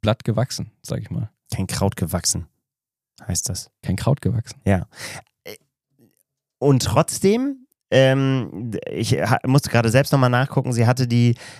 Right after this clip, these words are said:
Speaker 2: acht beste Radzeit in Marbella und da ging's natürlich auch richtig zur Sache.
Speaker 1: Ja.
Speaker 2: Also so vom, ohne das jetzt, äh, vor Augen hab, wie die, ob man die Kurse eins zu eins ging, ü-, so übereinander legen könnte, aber da waren auch, ist auch Rampen auf und ab,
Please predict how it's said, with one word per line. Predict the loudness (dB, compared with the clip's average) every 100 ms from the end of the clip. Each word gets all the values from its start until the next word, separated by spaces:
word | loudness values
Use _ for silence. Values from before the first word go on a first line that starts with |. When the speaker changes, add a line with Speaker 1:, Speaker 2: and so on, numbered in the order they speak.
| -4
Speaker 2:
acht | 0 0 2
beste | 2 2 2 4 6 4 0 _ -2
Radzeit | 0 2 0 0 0 0 -4 -4
in | 2 4
Marbella | 4 4 4 4 2
und | 0
da | 0
ging's | 2 2 4
natürlich | 6 6 6
auch | 4 2 2
richtig | 0 -2 -4
zur | -4
Sache. | -4 -2
Speaker 1:
Ja. | -2 -2 -10 -6
Speaker 2:
Also | -2 0 -2
so | -2 0 0
vom, | 0 0 0 0 -4 -2
ohne | 2 4
das | 4 2
jetzt, | 0 0
äh, | 0 0 0
vor | 2
Augen | 4 4 2
hab, | 2
wie | 2
die, | 2 0
ob | -2 0
man | 0
die | 2
Kurse | 4 4 4
eins | 0
zu | 0
eins | -4
ging, | -2 -2
ü-, | -2 -4 -4 -6 -6 0
so | 2
übereinander | 4 4 4 4
legen | 4 4 4
könnte, | 4 4 2
aber | 2 2
da | 2
waren | 2 0
auch, | 2 0 0
ist | -4
auch | 0 0 0
Rampen | -2 0 0 -2 -2
auf | -4 -2
und | 0
ab, | 0 0